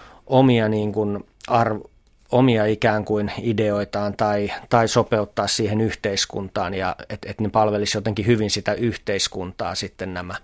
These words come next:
nuoret. Et siinä on se yksi keskeinen harha, mikä meillä on, että, et me ei nähdä sitä, että, ö, kasvatus, kasvatuksella muutetaan maailmaa, mutta et, et se yhteiskunta pitäisi olla,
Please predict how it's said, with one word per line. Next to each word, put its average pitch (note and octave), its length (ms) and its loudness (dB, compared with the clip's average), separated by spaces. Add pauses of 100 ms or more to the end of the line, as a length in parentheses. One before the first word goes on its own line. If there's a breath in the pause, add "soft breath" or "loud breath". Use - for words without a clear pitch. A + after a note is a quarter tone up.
(380 loud breath)
nuoret. G2+ 380 -4
Et G2+ 120 -6
siinä A#2+ 240 2
on G#2+ 60 -4
se G2+ 180 -4 (680 loud breath)
yksi B2 240 2
keskeinen G#2+ 540 2
harha, G#2+ 380 2
mikä G#2 280 -2
meillä G2+ 360 -2
on, G2 240 -4
että, - 380 -6 (220)
et - 100 -8
me A2 140 0
ei A2 60 0
nähdä A2+ 260 2
sitä, A2+ 480 0
että, G2 260 -8 (800 loud breath)
ö, G2+ 320 -2 (480 loud breath)
kasvatus, - 680 2
kasvatuksella A2 640 2
muutetaan A2 500 2
maailmaa, A2 640 2 (720 loud breath)
mutta G#2+ 500 -4 (360)
et, - 240 -10 (240)
et - 120 -6
se A#2+ 120 2
yhteiskunta G#2+ 760 0
pitäisi - 460 -2
olla, G2+ 340 0